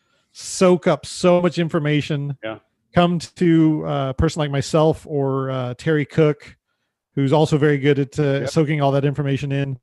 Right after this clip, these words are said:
Speaker 1: and then just kinda translating it. Uh, Terry Cook and I have this long-standing joke where one time Patrick and I had this, this red and white chase,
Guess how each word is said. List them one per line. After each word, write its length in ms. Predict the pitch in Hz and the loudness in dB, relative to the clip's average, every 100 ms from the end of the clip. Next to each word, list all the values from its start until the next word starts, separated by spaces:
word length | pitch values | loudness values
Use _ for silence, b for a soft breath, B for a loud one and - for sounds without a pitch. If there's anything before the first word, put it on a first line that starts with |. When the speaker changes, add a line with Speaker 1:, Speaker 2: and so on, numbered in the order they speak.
| _ _ _ _ 156 | _ _ _ _ -4
Speaker 1:
and 140 | 160 | 0
then 140 | 170 | 0
just 140 | 151 - | -2 -2
kinda 180 | 170 151 | -2 -2
translating 720 | - 165 170 147 160 156 151 | 0 0 2 2 2 2 -2
it. 240 | 151 143 _ _ _ _ _ _ _ _ _ _ 143 | -4 -8 _ _ _ _ _ _ _ _ _ _ -8
Uh, 380 | 135 123 123 120 _ _ | -6 -4 -8 -12 _ _
Terry 240 | - 190 170 | 0 2 2
Cook 200 | 190 175 | 0 -2
and 80 | 156 | -2
I 80 | |
have 160 | 143 139 | 0 0
this 240 | 135 - | -4 -6
long-standing 580 | 151 143 147 - 147 139 | -4 -2 -2 -4 -4 -4
joke 300 | 123 147 139 | 0 2 2
where 280 | 147 131 127 - _ _ _ _ _ _ - | 0 0 -2 -8 _ _ _ _ _ _ -6
one 200 | 151 151 | -4 0
time 360 | 156 147 143 | 0 0 0
Patrick 360 | 135 151 151 139 | -2 -2 -2 -2
and 100 | 143 | -2
I 100 | 139 | 0
had 160 | 143 | 0
this, 320 | 139 131 - - _ _ _ _ _ _ _ | -2 -4 -8 -20 _ _ _ _ _ _ _
this 80 | 120 | -8
red 260 | 117 180 165 | 0 2 2
and 140 | 147 | 0
white 200 | 160 165 | 0 0
chase, 600 | - 151 131 123 - - | 0 0 0 -4 -8 -16